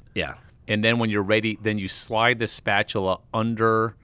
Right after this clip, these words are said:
Speaker 2: the burger where the onions have now caramelized.
Speaker 1: Right.
Speaker 2: And you take the top off, the top,
Speaker 1: It goes
Speaker 2: and then
Speaker 1: under the
Speaker 2: s-, it goes
Speaker 1: spatula.
Speaker 2: under the spatula, and you slide the spatula, and you pinch it.
Speaker 1: Exactly.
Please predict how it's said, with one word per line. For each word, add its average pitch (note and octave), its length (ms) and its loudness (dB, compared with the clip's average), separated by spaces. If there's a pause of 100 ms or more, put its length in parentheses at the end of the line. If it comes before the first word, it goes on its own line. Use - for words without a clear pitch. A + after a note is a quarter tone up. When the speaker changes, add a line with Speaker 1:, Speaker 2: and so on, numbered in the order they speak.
(320)
Speaker 2:
the G#2 60 -4
burger F#2+ 420 0
where F#2 120 0
the F2+ 120 -4
onions G2 340 -4
have F2+ 100 -6
now F#2 180 0
caramelized. E2 920 -4
Speaker 1:
Right. E2+ 260 -4
Speaker 2:
And G2 80 -6
you F2+ 80 -4
take A#2+ 300 0
the F#2+ 100 -2
top - 380 -2
off, F2 400 -2 (340)
the - 80 -12
top, G2 560 -4
Speaker 1:
It A2 40 -6
goes A2 80 -2
Speaker 2:
and F#2 100 -6
then F#2 60 2
Speaker 1:
under A2 200 2
the F2 60 -4
Speaker 2:
s-, F#2 100 -4
it - 60 -8
goes F#2 320 0
Speaker 1:
spatula. C#2 100 -8
Speaker 2:
under A2 240 2
the F#2+ 100 -4
spatula, F#2+ 520 -2
and F2+ 100 -6
you F2+ 80 -4
slide F#2+ 360 -2
the F2+ 60 -6
spatula, E2+ 460 -6
and F2+ 100 -8
you F2+ 80 -6
pinch B2 360 -2
it. E2+ 160 -4 (960)
Speaker 1:
Exactly. D#2+ 380 -16